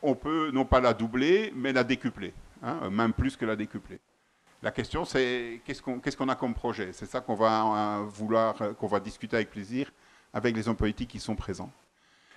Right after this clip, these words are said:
Et alors, derrière ça, se cache aussi une diversité de visions. Alors là, c'est con, vous voyez pas trop l'image, mais vous voyez, là, on distingue un barrage dans le brouillard. En fait, c'est une publicité pour, euh, euh, un, un herbicide dont j'ai oublié le nom. Euh, attendez, comment il s'appelait ? C'est pas Basta, mais c'est un nom comme ça.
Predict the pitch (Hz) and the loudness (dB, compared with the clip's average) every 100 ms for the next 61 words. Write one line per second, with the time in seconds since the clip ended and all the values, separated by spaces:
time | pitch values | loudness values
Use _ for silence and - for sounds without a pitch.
0 | - 127 233 202 175 180 - 233 - 185 | 6 12 12 12 8 6 6 6 8 10
1 | 196 190 175 214 190 175 - 170 156 147 | 10 10 8 4 6 6 6 4 4 4
2 | 170 156 117 123 131 175 - 170 202 208 | 4 6 6 6 6 6 6 2 2 2
3 | 175 156 151 147 160 143 156 196 160 165 | 4 4 4 4 6 6 6 4 2 4
4 | 208 220 175 160 156 147 175 - 196 170 | 4 6 6 6 4 2 -2 2 6 6
5 | 123 139 123 143 147 127 - 113 101 110 | 8 6 6 4 2 0 -2 -4 -2 -2
6 | 104 - - _ _ _ _ - - 131 | -4 -6 -14 _ _ _ _ -20 0 2
7 | 202 202 165 170 156 165 170 180 165 196 | 2 0 0 0 -2 -4 -6 -6 -6 -2
8 | 196 - 151 135 131 127 127 - - _ | -2 2 2 8 8 8 4 -14 -20 _
9 | - 120 117 117 117 - 127 127 123 123 | 0 4 6 6 4 4 2 2 0 0
10 | 123 120 123 127 127 123 160 127 117 101 | -2 -2 0 0 -2 -6 -8 -2 -2 2
11 | 120 139 123 113 107 127 226 269 - 127 | 2 4 4 4 4 4 2 -2 -10 -6
12 | 117 110 110 - 107 110 127 123 - - | -4 -4 -6 -12 -20 -16 -12 -8 -8 -8
13 | 104 - - - 127 117 - - 120 117 | -14 -14 -16 -8 -6 -6 -10 -12 -10 -8
14 | 123 117 117 117 - - - | -10 -12 -6 -6 -6 -10 -10